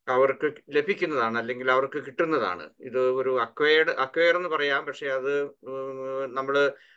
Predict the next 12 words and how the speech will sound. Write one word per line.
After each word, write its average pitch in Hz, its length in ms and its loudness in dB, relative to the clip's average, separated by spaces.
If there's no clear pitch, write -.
പ്രത്യേകം 151 480 2
ഒരു 147 120 -2
സ്കില്ല് 143 380 -4
പോലെ 151 220 4
നേടുന്നതല്ല, 135 840 -4
പക്ഷെ 135 200 -8
ഇത് 147 140 -2
അക്വയർ 165 380 0
ചെയ്യുന്ന 131 400 -2
ഒരു 123 240 -2
കാര്യമാണ്. 101 520 -6
ഇത്, 190 420 6